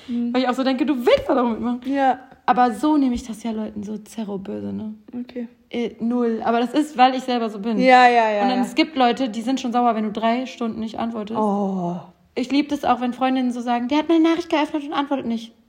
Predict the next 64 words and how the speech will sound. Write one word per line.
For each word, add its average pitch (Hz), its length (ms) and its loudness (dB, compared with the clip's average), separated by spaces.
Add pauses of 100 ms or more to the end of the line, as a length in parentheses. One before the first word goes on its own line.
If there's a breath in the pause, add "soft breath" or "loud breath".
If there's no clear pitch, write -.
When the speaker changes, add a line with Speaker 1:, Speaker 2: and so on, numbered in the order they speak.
(100)
Speaker 2:
Ja, 175 320 -2
ey, 175 320 -2
welcome 208 340 0
to 196 100 -8
my 214 200 2
life, 208 280 2
Mann. 208 200 0
Der - 100 2
Speaker 1:
Mhm. 262 60 -2
Speaker 2:
Typ 269 200 0
ist - 160 -6
einfach 240 280 2
auch 254 200 2
nur 220 140 0
so. 196 260 -2
Speaker 1:
Mhm. 254 460 -4
Speaker 2:
Aber 233 180 0
stimmt, 254 240 0
das 226 100 -4
sind 226 140 -4
zwei 233 200 -2
Arten 208 180 -4
von 202 120 -8
Menschen. 196 260 -6
Speaker 1:
Ja, 254 120 10
Speaker 2:
Es 240 60 6
gibt 208 120 -2
nichts 233 120 6
Speaker 1:
es 220 60 -2
gibt - 80 -4
Speaker 2:
anderes. 196 360 -4
Speaker 1:
ja, 262 200 6
weil 240 140 6
ich - 80 -10
hab 220 100 -8
Speaker 2:
Du 269 120 6
hast 294 240 4
null 285 500 8 (340)
Speaker 1:
Ja. 262 240 0
Speaker 2:
Oh, - 80 -10
ich - 100 -16
will 381 120 0
das 349 180 0
auch, 302 340 -6
aber 349 120 -6
ich 349 80 -6
kann - 180 -6
das 349 200 -4
nicht. 302 340 -16 (1300)
Speaker 1:
Es 277 200 2
gibt 320 280 -2
auch 285 160 6
mal 277 140 0
Phasen, 277 300 4
da 254 80 4
habe 247 80 2
ich 240 60 -10
dann 240 220 0
so 233 100 0
mal 214 180 -2
sieben 262 340 -6
ungeöffnete, 311 600 -4
aber 151 320 -2
auf, - 160 -2